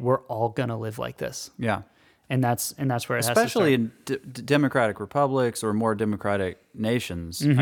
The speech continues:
Speaker 2: mean, it's, that's,
Speaker 1: Yeah.
Speaker 2: like,
Speaker 1: I mean,
Speaker 2: directly designed
Speaker 1: yeah,
Speaker 2: to be
Speaker 1: yeah.
Speaker 2: sensitive
Speaker 1: We
Speaker 2: to
Speaker 1: can, we can cease engagement in the v-, in the arts and accept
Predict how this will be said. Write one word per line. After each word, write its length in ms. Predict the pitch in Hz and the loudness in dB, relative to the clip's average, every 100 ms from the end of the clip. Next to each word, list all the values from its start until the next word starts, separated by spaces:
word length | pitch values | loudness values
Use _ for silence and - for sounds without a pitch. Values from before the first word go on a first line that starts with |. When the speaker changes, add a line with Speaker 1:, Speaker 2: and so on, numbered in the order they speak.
| 170 | 4
Speaker 2:
mean, 120 | 202 | 2
it's, 180 | 208 - | -2 -2
that's, 320 | 123 143 123 | 2 2 2
Speaker 1:
Yeah. 40 | |
Speaker 2:
like, 220 | 131 107 127 | -2 -2 0
Speaker 1:
I 40 | 139 | 4
mean, 40 | |
Speaker 2:
directly 460 | 127 123 123 120 117 | 4 4 0 -2 -2
designed 680 | 104 92 110 120 131 107 92 | -2 0 2 4 4 2 2
Speaker 1:
yeah, 420 | 226 349 269 135 117 | 4 4 4 2 -2
Speaker 2:
to 80 | 101 | -4
be 300 | 104 104 101 | -4 -4 -2
Speaker 1:
yeah. 260 | 185 277 | 0 2
Speaker 2:
sensitive 400 | 123 98 92 90 | 2 0 -4 0
Speaker 1:
We 140 | 151 294 | 2 4
Speaker 2:
to 60 | |
Speaker 1:
can, 220 | 349 349 202 | 4 2 2
we 140 | 254 | 2
can 200 | 294 285 | 4 4
cease 400 | - 214 226 - | 4 2 2 4
engagement 680 | 170 131 135 139 127 123 - | 4 4 4 4 2 -2 0
in 420 | 143 135 127 120 - | 2 2 2 0 -6
the 220 | 147 131 | -2 -2
v-, 140 | 120 - - | -2 -8 -10
in 280 | 147 139 127 | -2 0 2
the 140 | 120 113 | 2 0
arts 400 | 113 117 - - _ _ _ - | 0 -2 -6 -10 _ _ _ 0
and 400 | 143 135 120 - - | 4 4 2 -2 -4
accept 560 | 135 - 143 131 - | -2 2 2 2 -4